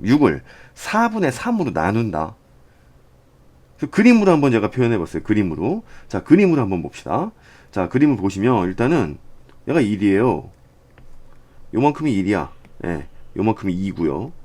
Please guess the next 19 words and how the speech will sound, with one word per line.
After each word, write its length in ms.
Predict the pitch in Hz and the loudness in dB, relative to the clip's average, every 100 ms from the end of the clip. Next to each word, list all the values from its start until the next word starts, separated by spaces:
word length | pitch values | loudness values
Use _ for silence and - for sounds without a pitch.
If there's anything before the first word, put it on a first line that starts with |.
| - | -10
요만큼이 400 | 92 101 - 92 | -6 -6 -4 -6
삼, 360 | 87 135 185 214 - - | -2 -2 -4 -6 -12 -12
똑같이 460 | 117 - 101 - 71 | -8 -8 -10 -10 -12
사, 540 | - 78 98 120 147 - - - - - | -8 -4 -4 -4 -8 -16 -20 -20 -20 -10
오, 300 | - 92 123 156 - - - 82 | -2 0 -2 -4 -14 -16 -10 -4
육. 180 | 85 - - - - - | -4 -6 -18 -20 -20 -8
그래서 400 | 110 113 160 170 - - - - | -2 0 2 0 -2 -6 -6 -8
자, 120 | - 82 | -4 0
여기서부터 360 | 104 113 - 82 | 0 0 -2 2
여기까지가 520 | 101 - 104 104 107 | 2 0 -2 0 0
다 300 | 107 143 160 | 0 -2 -4
뭡니까? 460 | 101 87 95 131 208 240 - - - - | -8 -6 -2 -2 -2 -6 -20 -20 -20 -14
육입니다. 500 | 90 143 180 123 73 65 | -2 -2 0 -2 -4 -8
육. 160 | 67 | -8
요 100 | 78 | -10
육이라는 500 | 73 107 151 180 123 | -6 -4 2 4 2
숫자예요. 720 | 87 - - 92 - 57 220 220 | -2 -12 -4 -4 -4 -10 -10 -10
예. 220 | 80 76 67 - - - - - - 123 | -8 -6 -8 -14 -18 -20 -16 -6 4 8
얘를 520 | 127 131 120 78 | 10 8 6 4